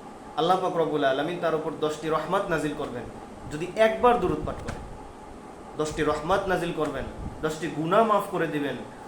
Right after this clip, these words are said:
জান্নাতের দিকে দশ কদম অগ্রবর্তী করে দিবেন, জাহান্নাম দশ কদম দূরবর্তী করে দিবেন। যদি কেউ একবার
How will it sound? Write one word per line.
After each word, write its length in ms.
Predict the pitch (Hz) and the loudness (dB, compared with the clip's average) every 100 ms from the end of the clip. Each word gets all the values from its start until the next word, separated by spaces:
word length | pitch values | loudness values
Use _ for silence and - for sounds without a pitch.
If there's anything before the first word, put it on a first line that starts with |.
| - | 0
জান্নাতের 520 | 175 190 214 220 196 | 2 4 2 2 0
দিকে 220 | 175 180 175 | 0 0 0
দশ 140 | 165 - | 0 -2
কদম 480 | 170 151 185 226 226 208 | 0 0 4 6 8 6
অগ্রবর্তী 480 | 180 185 226 220 - | 6 6 6 4 4
করে 180 | 226 | 4
দিবেন, 240 | 185 180 143 - - - - - - 131 | 6 2 0 -2 -10 -14 -14 -12 -10 4
জাহান্নাম 680 | 165 190 208 202 190 175 156 | 6 6 6 6 6 6 4
দশ 240 | 175 170 175 | 2 2 2
কদম 500 | 165 185 165 135 - - - - | 4 4 2 2 -4 -12 -14 -6
দূরবর্তী 400 | 165 220 226 220 | 4 6 6 4
করে 160 | 185 165 | 2 0
দিবেন। 180 | 147 143 | -2 -2
যদি 160 | 151 | -4
কেউ 140 | 175 180 | 0 2
একবার 440 | 170 165 160 208 | 2 2 4 4